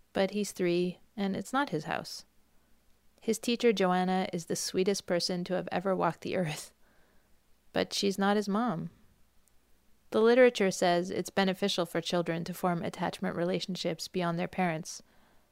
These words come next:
so I'm going with that. I'm also feeling a bit absurd that I'm sending him to daycare more because I'm working on my podcast about how conflicted I am about sending him to daycare. But anyhow.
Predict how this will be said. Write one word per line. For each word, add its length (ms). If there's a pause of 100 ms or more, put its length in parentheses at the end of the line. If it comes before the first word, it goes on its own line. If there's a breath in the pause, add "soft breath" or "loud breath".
so 340
I'm 140
going 240
with 140
that. 240 (1700)
I'm 140
also 280
feeling 320
a 40
bit 140
absurd 480
that 120
I'm 140
sending 340
him 180
to 80
daycare 420
more 260
because 600
I'm 120
working 320
on 140
my 140
podcast 680
about 280 (140)
how 160
conflicted 540
I 60
am 380
about 200
sending 220
him 140
to 80
daycare. 540 (1000 soft breath)
But 100
anyhow. 460